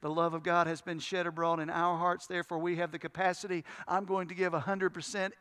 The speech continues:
even when you give nothing. You say, "I don't know if I can do that."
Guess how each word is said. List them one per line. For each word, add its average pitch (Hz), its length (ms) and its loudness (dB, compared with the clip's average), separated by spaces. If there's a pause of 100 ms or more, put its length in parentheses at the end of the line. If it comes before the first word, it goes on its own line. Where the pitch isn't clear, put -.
even 226 400 4
when 185 160 -2
you 190 160 -4
give 160 340 -4
nothing. 139 640 -14 (2000)
You 156 40 -20
say, - 140 -16
"I 151 40 -10
don't 160 120 -8
know 170 60 -4
if 165 120 -8
I 175 60 -6
can 165 120 -8
do 175 180 -6
that." 151 420 -8